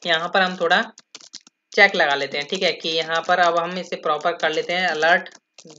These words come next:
data dot message, ठीक है, एमएसजी कर लेता हूँ। ये किस case में होगा, अगर data dot, data dot, अगर ये जो आपका success है, अगर वो true नहीं होता है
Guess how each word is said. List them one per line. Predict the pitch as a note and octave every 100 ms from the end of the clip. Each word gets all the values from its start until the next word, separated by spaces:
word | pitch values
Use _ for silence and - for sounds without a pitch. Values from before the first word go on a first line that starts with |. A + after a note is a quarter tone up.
| D3+
data | D3+ D3+ - E3 F3+ F3+ - _ _ - - - D3+
dot | D3+ D3+ -
message, | C#3+ C3+ C3+ C3+ -
ठीक | E3
है, | C#3+ C3 _ -
एमएसजी | D3+ D3+ D3+ D#3
कर | D#3+ D3+
लेता | D3+ D#3+
हूँ। | D#3+ - _ -
ये | D#3
किस | D#3 F3
case | - E3 F#3
में | F3
होगा, | E3 F#3
अगर | E3+ E3+ E3
data | D#3 D#3+ D#3+
dot, | D#3+ G3 - - - - - - _ - - _ -
data | D3+ D3+ F3
dot, | D#3+ D#3 G3 - - _ -
अगर | D#3 D3+ D3+
ये | D#3+ D#3+
जो | E3
आपका | D#3+ - D#3+
success | D#3+ D#3+ - F3+ F3+
है, | F#3+ G3
अगर | D#3+ E3
वो | E3
true | E3 E3+ E3+
नहीं | D#3+ D3+ F3+ F#3
होता | D#3 D3+ D#3
है | E3+